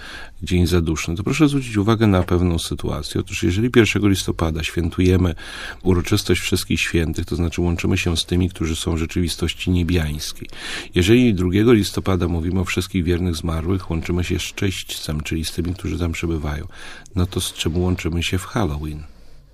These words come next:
Wobec tego, z czym się łączymy? Jeżeli pierwszego listopada z niebem,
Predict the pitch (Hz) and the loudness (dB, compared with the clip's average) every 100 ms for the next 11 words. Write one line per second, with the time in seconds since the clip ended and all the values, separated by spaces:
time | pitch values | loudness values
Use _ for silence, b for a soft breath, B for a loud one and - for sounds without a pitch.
0 | - 87 87 90 - 85 - - 80 - | -6 0 2 0 0 -2 -2 -4 -2 -2
1 | 92 104 117 117 87 85 101 95 - B | 0 -2 2 2 2 2 2 0 -2 B
2 | B - 98 113 95 92 - 92 95 90 | B 4 4 6 4 4 2 -2 0 0
3 | 80 85 80 76 82 107 | 0 0 -2 -2 -4 -4